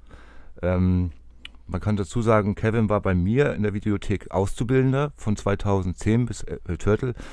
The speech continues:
war von zweitausendzehn bis zweitausenddreizehn Auszubildender bei mir in der Videothek in Nordhamburg. Und, ähm, ja, in der Zeit haben wir viel zu erzählen, viel erlebt. Und, äh, Landratte Mike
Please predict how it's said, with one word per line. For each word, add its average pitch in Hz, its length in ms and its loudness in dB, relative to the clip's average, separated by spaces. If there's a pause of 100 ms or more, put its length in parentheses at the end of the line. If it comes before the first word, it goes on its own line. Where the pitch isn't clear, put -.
(180)
war 104 120 4
von 101 220 10
zweitausendzehn 107 720 4
bis 113 160 -2
zweitausenddreizehn 95 760 0
Auszubildender 113 560 0
bei 107 140 2
mir 101 180 0
in 95 60 -2
der 92 220 -2 (360)
Videothek 113 580 4
in 95 180 0
Nordhamburg. 117 680 2 (840)
Und, 120 420 6
ähm, 113 400 4
ja, 90 160 4
in 82 80 0
der 95 140 0
Zeit 107 240 -2
haben 104 120 0
wir 104 120 0
viel 120 220 -2
zu - 200 -8
erzählen, 135 460 4
viel 107 180 0
erlebt. 101 500 4 (600)
Und, 113 440 2 (800)
äh, 95 300 4
Landratte 107 480 2
Mike 104 460 2